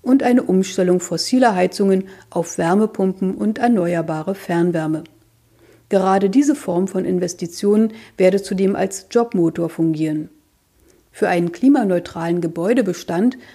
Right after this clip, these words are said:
würden bis zweitausendfünfzig zusätzlich dreihunderttausend bis fünfhunderttausend Arbeitsplätze nötig,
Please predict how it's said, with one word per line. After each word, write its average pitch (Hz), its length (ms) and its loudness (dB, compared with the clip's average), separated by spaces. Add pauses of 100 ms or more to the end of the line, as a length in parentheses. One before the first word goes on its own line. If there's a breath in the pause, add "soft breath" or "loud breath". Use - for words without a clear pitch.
(140 loud breath)
würden 185 300 0
bis 269 200 -2
zweitausendfünfzig 196 1400 -2
zusätzlich 175 760 0
dreihunderttausend 202 1040 0
bis 262 200 0
fünfhunderttausend 185 920 -2
Arbeitsplätze 196 680 0
nötig, 170 460 0